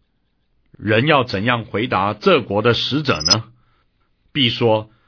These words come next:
：“耶和华建立了锡安，他百姓中的困苦人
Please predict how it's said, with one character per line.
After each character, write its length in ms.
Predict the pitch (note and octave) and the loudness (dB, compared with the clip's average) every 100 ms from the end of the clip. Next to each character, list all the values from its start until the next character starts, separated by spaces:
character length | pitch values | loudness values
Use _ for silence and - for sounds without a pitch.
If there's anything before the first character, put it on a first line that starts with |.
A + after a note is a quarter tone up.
| _ _ | _ _
：“耶 140 | G2 B2+ | -4 0
和 160 | C3+ | 0
华 240 | G#2+ F#2+ G#2 | 2 2 2
建 300 | - B2 G#2+ | 0 0 2
立 160 | A2 | 0
了 120 | F2+ | 0
锡 280 | F2 - F2 | -4 -6 -4
安， 300 | F2+ F#2 A2 - _ _ _ _ _ | -4 -4 -8 -20 _ _ _ _ _
他 240 | - B2+ B2 | -2 2 2
百 220 | G2 F#2 | 0 -2
姓 300 | - C#3 A#2+ | -2 -2 2
中 280 | D#3+ D#3+ C#3+ | 2 2 0
的 120 | A#2 | 0
困 260 | - F3 | 0 -2
苦 160 | A#2 G2 | -2 -4
人 360 | F2 E2+ G#2 | -2 -4 -6